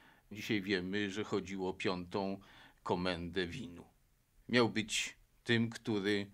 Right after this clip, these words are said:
uwiarygadnia ubecką działalność. Nie poszedł na to,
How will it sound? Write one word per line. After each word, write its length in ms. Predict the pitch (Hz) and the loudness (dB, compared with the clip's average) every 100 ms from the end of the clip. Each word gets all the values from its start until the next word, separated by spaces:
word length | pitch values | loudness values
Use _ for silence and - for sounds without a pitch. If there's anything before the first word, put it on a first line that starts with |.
| - - | -18 0
uwiarygadnia 1080 | 196 139 131 120 117 107 127 117 120 123 120 | 2 8 8 8 6 6 8 6 4 2 2
ubecką 680 | 107 95 117 117 - 104 | 0 2 2 2 -2 -2
działalność. 880 | 98 101 90 80 69 64 - - - 160 | 0 0 0 -4 -10 -16 -14 -14 -6 0
Nie 240 | 185 202 | 6 6
poszedł 640 | 196 196 143 123 98 110 | 8 6 6 4 0 0
na 200 | 110 113 | 4 4
to, 340 | 95 120 139 | 4 2 2